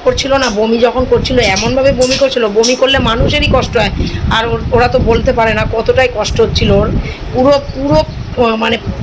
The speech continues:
উম, সাড়ে চারটের থেকে সাড়ে আটটা অবধি ও পুরো খাটের তলায় পুরো শোয়া রইলো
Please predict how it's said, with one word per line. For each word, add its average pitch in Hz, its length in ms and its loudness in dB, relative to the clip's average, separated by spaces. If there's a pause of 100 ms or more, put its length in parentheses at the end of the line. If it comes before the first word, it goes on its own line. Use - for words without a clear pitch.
উম, - 200 0
সাড়ে 220 280 0
চারটের - 440 -2
থেকে 262 300 0 (440)
সাড়ে 240 280 2
আটটা 285 280 0
অবধি 240 340 -2 (280)
ও 233 60 2 (100)
পুরো 294 140 2
খাটের 247 420 0
তলায় 262 280 0 (140)
পুরো 294 160 0
শোয়া 214 320 0
রইলো 180 320 -4